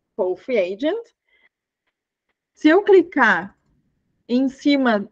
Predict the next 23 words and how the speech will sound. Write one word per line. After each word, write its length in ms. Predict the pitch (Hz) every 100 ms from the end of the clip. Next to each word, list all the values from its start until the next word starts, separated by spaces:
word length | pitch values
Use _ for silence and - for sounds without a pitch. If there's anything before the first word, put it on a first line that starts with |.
| -
dar 240 | 196 196
dois 320 | 202 254 392
cliques 340 | - 330 311 -
em 100 | 262
cima 320 | 240 247 226
do 160 | 202 202
agent, 600 | 240 349 240 226 196 -
ele 200 | 226 240
vai 140 | 262
me 100 | 269
mostrar 420 | 285 277 - 302 311
todas 380 | - 415 640 508
as 140 | 415 403
conexões 880 | 349 294 254 - 285 247 247 214 180 185 _
do 120 | - 220
nosso 640 | 214 202 - 214 180 170 -
se-, 300 | - 185 -
do 140 | 196
nosso 460 | 196 196 196 208 175 -
R 220 | 202 196
D 80 | 196
F 320 | 190 202 196
lá, 340 | 185 294 349